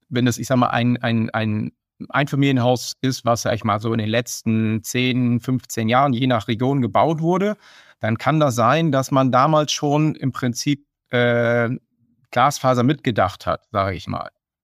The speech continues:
Dass man, ähm, dann vielleicht für die Versorgung von Trinkwasser, Strom und auch Gas, ähm, eine sogenannte Mehrsparten-Hauseinführung eingebaut hat. Das heißt, in so einer Mehrsparte,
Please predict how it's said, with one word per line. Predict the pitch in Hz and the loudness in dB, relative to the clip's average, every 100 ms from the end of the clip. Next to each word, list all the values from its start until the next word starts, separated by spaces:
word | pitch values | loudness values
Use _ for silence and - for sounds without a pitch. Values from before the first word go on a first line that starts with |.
| _ - | _ -6
Dass | 107 | 0
man, | 117 117 117 - | 2 2 0 -2
ähm, | 120 113 113 | -2 -2 -2
dann | 107 123 147 | 0 0 -2
vielleicht | 147 143 143 147 - _ _ | 0 2 2 0 -6 _ _
für | - 127 123 120 | -6 0 2 2
die | 110 | -2
Versorgung | 104 113 113 127 139 | -2 -2 0 0 -2
von | 131 123 117 113 110 | -2 0 0 2 -2
Trinkwasser, | - 143 127 131 - 127 113 | -2 -2 2 0 2 -2 -2
Strom | - 135 143 120 | -4 -2 0 0
und | 117 | 0
auch | 117 113 - | 0 -2 -2
Gas, | - 110 143 165 - _ _ _ _ - | 0 2 2 0 -6 _ _ _ _ -2
ähm, | 123 123 120 120 120 - | 0 2 2 0 -2 -6
eine | 123 113 | -2 0
sogenannte | 127 120 117 113 | 0 0 0 0
Mehrsparten-Hauseinführung | 120 123 117 110 104 123 170 - 175 170 | 0 2 0 0 0 0 -2 0 -2 0
eingebaut | 147 160 165 160 180 - | 0 0 0 0 0 -2
hat. | 214 - _ _ _ _ - | -4 -6 _ _ _ _ -8
Das | 113 | -2
heißt, | 120 127 - _ _ - | 2 0 -2 _ _ 0
in | 170 | 2
so | 156 | 2
einer | 143 123 | 4 4
Mehrsparte, | 120 143 170 - 185 95 - 208 | 2 2 -2 -2 0 0 0 -4